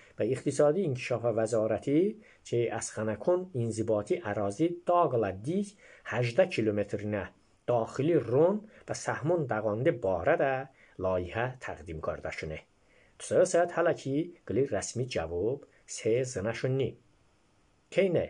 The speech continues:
имкон ба амал бо авон ин проблеми ҳал бакардин. Бана бими гили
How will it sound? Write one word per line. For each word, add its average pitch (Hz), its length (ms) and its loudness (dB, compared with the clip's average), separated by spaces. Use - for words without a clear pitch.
имкон 110 420 0
ба 95 100 -4
амал 98 320 -2
бо 95 200 0
авон 101 340 0
ин 180 160 2
проблеми 87 580 -4
ҳал 80 180 -8
бакардин. - 480 -10
Бана 214 180 4
бими 170 280 2
гили 170 240 2